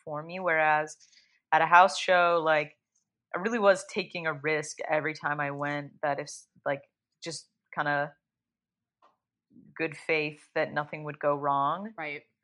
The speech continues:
Speaker 1: Um, and nothing ever did.
Speaker 2: Yeah.
Speaker 1: But, um, like, gosh, I just, i-, if, if I went to a house show and, like, people, everyone got sick, you know?
Speaker 2: Yeah.
Speaker 1: I just, like, couldn't handle that. And,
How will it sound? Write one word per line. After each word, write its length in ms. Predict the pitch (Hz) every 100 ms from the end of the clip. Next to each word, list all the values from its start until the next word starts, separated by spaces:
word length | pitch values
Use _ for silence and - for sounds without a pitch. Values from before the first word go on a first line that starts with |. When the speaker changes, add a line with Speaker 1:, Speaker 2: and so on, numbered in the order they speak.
| -
Speaker 1:
Um, 440 | 165 151 143 - _ 165
and 140 | 175
nothing 280 | 170 180 165
ever 140 | 165
did. 460 | 147 143 156 - - _ -
Speaker 2:
Yeah. 120 | -
Speaker 1:
But, 420 | 160 151 143 143 - - _ _ _
um, 580 | 165 151 151 151 151 143 -
like, 280 | 151 147 -
gosh, 400 | 156 147 151 -
I 140 | 165
just, 400 | 151 165 156 - _ _ _ _ -
i-, 140 | 180 -
if, 280 | 175 175 - _ _
if 180 | 175 165
I 80 | 170
went 300 | 170 175 170
to 140 | - 170
a 60 |
house 300 | 165 160 160
show 260 | - 160 160
and, 100 | 156
like, 180 | 147 -
people, 520 | 151 147 151 147 143 - -
everyone 400 | 175 165 165 165
got 220 | 156 143
sick, 540 | - - - 135 165 - - _ _ _ _ _ -
you 120 | 175
know? 340 | 175 175 170 170
Speaker 2:
Yeah. 240 | 127 110 - _ _ _ _ _ _ _ _ -
Speaker 1:
I 100 | 180
just, 300 | 165 170 160
like, 200 | 147 143
couldn't 280 | - 147 147
handle 360 | 156 139 139 143
that. 440 | 143 143 143 - -
And, 720 | 143 143 143 143 143 143